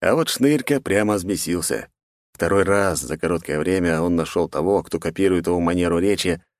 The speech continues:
и рвался оторвать ей бубенчики. Не хочу его расстраивать,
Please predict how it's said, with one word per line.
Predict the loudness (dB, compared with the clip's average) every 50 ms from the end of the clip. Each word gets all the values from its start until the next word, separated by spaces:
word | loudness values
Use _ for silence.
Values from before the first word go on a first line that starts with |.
| _ _ -4
и | -2
рвался | -2 0 0 0 0 0 0 -2
оторвать | -2 0 0 0 0 0 0 0 0
ей | 0 0
бубенчики. | 0 0 0 2 2 0 0 -2 -6 -8 -8 -10 -10 -12 -14 _ _ _ _ _ _ _ _ _ _ _ _ _ _ _
Не | -2 -2 0
хочу | 0 0 0 2 2 2
его | 4 4 4 2
расстраивать, | 2 0 0 0 0 2 2 2 2 0 -2 -6 -12